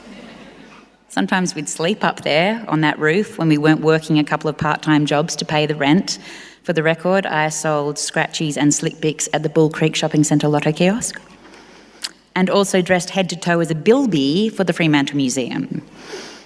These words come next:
That was when I wasn't writing, directing and performing at Curtin's Hayman Theatre.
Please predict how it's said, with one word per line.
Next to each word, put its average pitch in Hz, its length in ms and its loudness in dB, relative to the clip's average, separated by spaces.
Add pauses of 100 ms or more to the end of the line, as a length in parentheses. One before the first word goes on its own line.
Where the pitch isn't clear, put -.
(340)
That 175 120 0
was 180 140 0
when 170 140 0
I 160 80 2
wasn't 170 440 0
writing, 170 460 0
directing 156 560 0
and 151 100 -2
performing 160 500 4
at 147 100 -2
Curtin's 151 400 2
Hayman 143 340 4
Theatre. 135 480 -4